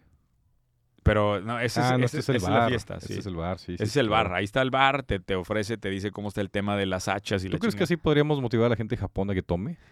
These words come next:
Speaker 1: No, no, no. Pero a ver, ¿no
Speaker 2: ¿Estás
Speaker 1: te gusta?
Speaker 2: conectando ideas o
Speaker 1: ¿Este
Speaker 2: qué?
Speaker 1: formato no te gusta para aquí?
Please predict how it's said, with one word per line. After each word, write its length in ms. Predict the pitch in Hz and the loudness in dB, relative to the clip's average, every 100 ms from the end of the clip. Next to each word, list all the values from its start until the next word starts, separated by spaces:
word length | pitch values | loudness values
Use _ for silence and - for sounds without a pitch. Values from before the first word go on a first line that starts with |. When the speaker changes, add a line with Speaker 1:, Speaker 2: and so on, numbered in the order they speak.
| - | -10
Speaker 1:
No, 160 | - 226 | -6 -4
no, 100 | 226 | -2
no. 220 | 233 175 _ _ _ - - | -4 -6 _ _ _ -20 -2
Pero 220 | - 123 123 | 2 2 2
a 60 | |
ver, 280 | 143 143 113 | 2 0 -2
¿no 100 | 131 | 2
Speaker 2:
¿Estás 100 | 147 | 4
Speaker 1:
te 60 | 131 | 6
gusta? 20 | |
Speaker 2:
conectando 480 | - 131 - 135 143 | 6 6 4 4 6
ideas 300 | 131 156 185 | 6 4 4
o 40 | |
Speaker 1:
¿Este 120 | - - | 0 0
Speaker 2:
qué? 40 | |
Speaker 1:
formato 340 | 240 202 226 | 0 -2 -4
no 80 | 254 | -4
te 100 | - | -4
gusta 180 | 240 - | -6 -4
para 140 | 220 139 | -2 -2
aquí? 240 | - 240 | -2 -8